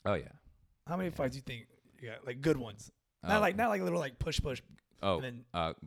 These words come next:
Speaker 1: good for me or good for the guy who won?
Speaker 2: Both.
Speaker 1: <laughs> Oh.
Speaker 2: Like, I mean, I took a lot of ass whoopings, too, I
Speaker 1: I,
Speaker 2: admit.
Speaker 1: I have lost way more fights than I've won in my
Speaker 2: So your
Speaker 1: life.
Speaker 2: ratio is, like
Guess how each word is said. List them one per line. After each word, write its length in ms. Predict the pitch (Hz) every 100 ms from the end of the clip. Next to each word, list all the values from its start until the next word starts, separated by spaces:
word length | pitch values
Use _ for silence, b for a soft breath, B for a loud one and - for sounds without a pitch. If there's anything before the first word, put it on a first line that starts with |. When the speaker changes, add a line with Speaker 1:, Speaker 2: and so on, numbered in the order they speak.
| 78
Speaker 1:
good 180 | 101 101
for 140 | - 92
me 180 | 95
or 60 | 123
good 200 | 87 87
for 100 | 95
the 60 | 80
guy 160 | 85 78
who 100 | 71
won? 340 | 76 65 57 127
Speaker 2:
Both. 360 | 135 151 104
Speaker 1:
<laughs> 380 | - - - - - - -
Oh. 220 | 101 - B -
Speaker 2:
Like, 120 | 240
I 60 | 240
mean, 140 | 220
I 80 | 240
took 180 | - 170
a 80 | 131
lot 160 | 135 123
of 40 |
ass 220 | 127 123
whoopings, 240 | 131 120 104
too, 180 | 113
I 40 | 127
Speaker 1:
I, 140 | 127 127
Speaker 2:
admit. 260 | 110 120
Speaker 1:
I 260 | 104 120 113
have 240 | 104 87
lost 720 | 80 80 85 82 71 - - - -
way 420 | 73 76 92 95
more 220 | 85 76 65
fights 340 | 64 62 -
than 120 | 60 -
I've 140 | - -
won 160 | 113
in 80 | 107
my 80 | 110
Speaker 2:
So 80 | 139
your 160 | 139
Speaker 1:
life. 80 | 127
Speaker 2:
ratio 380 | 131 131 139 123
is, 80 | 120
like 180 | 120